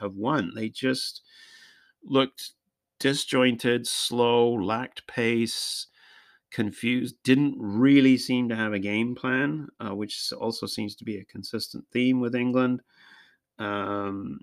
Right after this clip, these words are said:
you know, Argentina will be worried about missing seventeen tackles compared to six for, for England. Um, but then, you know, Argentina was doing relatively less running of the ball. But, uh, yeah,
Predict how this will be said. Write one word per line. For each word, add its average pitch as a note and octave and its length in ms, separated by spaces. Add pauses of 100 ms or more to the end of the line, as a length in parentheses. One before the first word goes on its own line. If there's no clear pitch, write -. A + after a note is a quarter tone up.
(120)
you A2 80
know, G#2+ 100
Argentina C3 580
will C3+ 60
be C3 140
worried B2 340
about A#2 240
missing A#2 300
seventeen A2+ 580
tackles A#2 480
compared G#2 440
to - 60
six - 540
for, G2 520
for G2 420
England. D3+ 420 (840)
Um, G#2 720 (220)
but A2 300
then, G#2 200
you G#2+ 80
know, G#2 140
Argentina G#2+ 480
was G2+ 400
doing G2 240
relatively G#2 480
less - 240
running G#2+ 300
of F#2+ 80
the G2 80
ball. B2+ 480 (640)
But, A2 320 (120)
uh, A2 280
yeah, C3 360